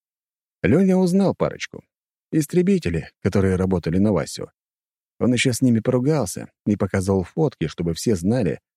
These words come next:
что с этими козлами нельзя иметь дела. А вот вторая группа.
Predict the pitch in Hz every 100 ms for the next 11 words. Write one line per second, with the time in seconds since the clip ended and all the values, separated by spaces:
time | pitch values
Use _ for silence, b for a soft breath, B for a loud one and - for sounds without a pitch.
0 | _ - 95 90 95 92 90 85 87 92
1 | 101 101 95 82 90 92 95 85 92 131
2 | 87 - _ _ _ _ _ _ _ _
3 | _ _ _ - 107 104 98 - 90 104
4 | 147 151 87 85 73 - 64